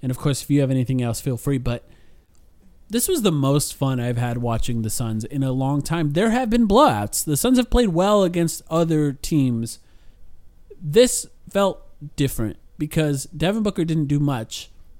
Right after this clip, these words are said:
And a lot of the guys that were brought on this team to play well played very well. And some of the younger guys play very well as well with Mikal Bridges and Cameron Johnson and Cameron Payne. There was just something different about the way this team played.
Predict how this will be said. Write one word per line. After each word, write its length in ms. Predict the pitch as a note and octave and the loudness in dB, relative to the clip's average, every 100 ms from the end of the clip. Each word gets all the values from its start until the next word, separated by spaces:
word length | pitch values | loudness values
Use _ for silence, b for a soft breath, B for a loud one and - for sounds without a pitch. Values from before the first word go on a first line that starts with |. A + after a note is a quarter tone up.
| - - - - - | -20 -20 -20 -20 -10
And 160 | D#3 D#3+ | -2 2
a 60 | |
lot 200 | E3 G3 | 2 2
of 80 | G#3+ | 2
the 80 | F3 | 2
guys 420 | D#3+ G3 F3+ C#3+ | 0 -2 0 0
that 120 | D#3 | -2
were 100 | C#3+ | -2
brought 220 | C#3+ D3+ E3 | 0 2 2
on 100 | D3+ | 2
this 140 | C#3 | 0
team 200 | E3+ F3 | -2 -2
to 60 | D3 | -2
play 180 | - D3 | -2 0
well 180 | D3 | -2
played 260 | C#3 D3+ C#3+ | 0 -2 -2
very 200 | C#3+ D3 | -2 -2
well. 420 | B2+ C#3+ B2 F#2+ b b b b b - | 0 -2 -2 -6 b b b b b -6
And 340 | C#3 D3 C#3+ | -2 0 0
some 200 | C#3 C#3 | -2 0
of 60 | C3+ | 2
the 60 | |
younger 300 | B2+ D3 G3 | 2 2 0
guys 320 | F3+ A#2+ A2+ - | -2 -2 -2 -4
play 220 | C#3 A#2+ | -4 -2
very 280 | A#2+ A#2 A2+ | -2 -2 -2
well 220 | A#2+ A#2+ | -2 -4
as 160 | A#2 | -6
well 160 | D#3+ F#3 | -4 -2
with 160 | A#2 A#2+ | -2 -4
Mikal 320 | A2+ A#2+ A#2 | -6 -6 -4
Bridges 320 | B2 B2+ A#2+ | -4 -4 -4
and 100 | A#2+ | -6
Cameron 320 | B2+ B2+ B2 | -4 -2 -2
Johnson 420 | A#2 B2+ C3 C#3 | -2 -4 -2 -2
and 100 | B2+ | -4
Cameron 320 | G#2+ C3 B2 A2+ | -4 -4 -4 -4
Payne. 360 | C3+ C3 C3 - b b b b - | -2 0 -2 -4 b b b b -2
There 100 | D3 | 2
was 180 | D#3 | 2
just 240 | D3+ A#3 - | 2 -2 -2
something 460 | - A3 A3 F3+ C#3+ | -2 -2 -2 -4 -2
different 440 | D3+ C#3+ - C3+ - | 0 0 2 -2 -2
about 480 | C3 B2+ B2+ B2 B2+ | -6 0 0 -2 -6
the 80 | B2+ | -6
way 340 | A#2+ B2 B2 | -2 -2 -4
this 340 | A#2+ A#2 - | -4 -6 -6
team 480 | - - B2+ A#2 A2 - | -10 -6 -4 -4 -4 0
played. 460 | - A2+ G#2+ G2+ | 0 2 -2 -6